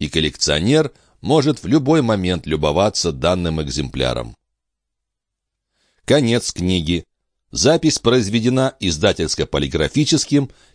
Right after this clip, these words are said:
тифлоинформационным комплексом «Логос вос». Февраль две тысячи двадцать четвертого года.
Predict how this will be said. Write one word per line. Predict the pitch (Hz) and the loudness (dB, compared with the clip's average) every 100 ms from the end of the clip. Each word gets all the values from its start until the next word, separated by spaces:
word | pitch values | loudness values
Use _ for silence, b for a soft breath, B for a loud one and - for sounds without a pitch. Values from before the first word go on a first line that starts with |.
| _ | _
тифлоинформационным | 165 170 156 156 110 90 92 80 85 - 85 78 71 67 | 0 2 2 2 -2 -2 -2 -2 -2 2 2 2 -4 -2
комплексом | 120 147 127 131 - 131 127 _ _ | 2 2 2 -4 0 -2 -2 _ _
«Логос | - 80 123 113 113 - _ | -2 2 2 2 0 -2 _
вос». | 67 78 71 - - _ _ _ | -4 -2 0 -2 -4 _ _ _
Февраль | - 78 71 85 156 143 _ _ _ | -4 -2 2 2 2 0 _ _ _
две | - 73 71 | -6 -4 0
тысячи | 135 156 147 - | 0 0 0 -2
двадцать | 71 98 113 98 | 0 -2 0 -4
четвертого | - 73 95 101 95 90 | -6 -2 0 0 0 -2
года. | 71 69 64 | -2 -4 -4